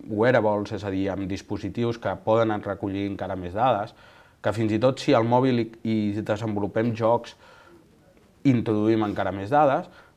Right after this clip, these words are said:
te n'adones que a nivell terapèutic tenim a l'abast molta informació que després, ben tractada,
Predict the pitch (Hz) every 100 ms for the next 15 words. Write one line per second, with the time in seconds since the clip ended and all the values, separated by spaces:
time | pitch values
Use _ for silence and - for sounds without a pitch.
0 | _ - 131 131 165 170 156 - - -
1 | - 120 120 139 143 101 - 110 110 160
2 | 165 165 170 214 - _ _ - 117 123
3 | 104 104 113 110 120 131 107 - 113 127
4 | 151 175 165 156 143 139 131 - 175 180
5 | 262 - _ _ _ 113 110 107 - 117
6 | 98 - 113 123 156 170 165 156 - 170
7 | 151 147